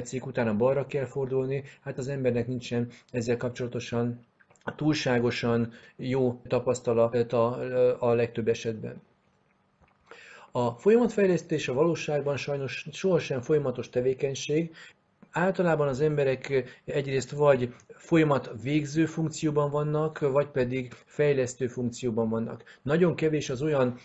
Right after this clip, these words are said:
személy, aki aközben gondolkozik a javításon, a fejlesztési lehetőségen,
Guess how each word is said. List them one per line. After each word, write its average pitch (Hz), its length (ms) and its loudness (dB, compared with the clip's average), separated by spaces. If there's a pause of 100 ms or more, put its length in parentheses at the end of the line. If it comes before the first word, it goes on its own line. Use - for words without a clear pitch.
(140)
személy, 139 640 -2 (140)
aki 131 460 -4 (100)
aközben 139 560 0
gondolkozik 131 600 -4
a 123 40 0
javításon, 131 680 -4
a 113 80 -4
fejlesztési 127 640 -4
lehetőségen, 123 800 -2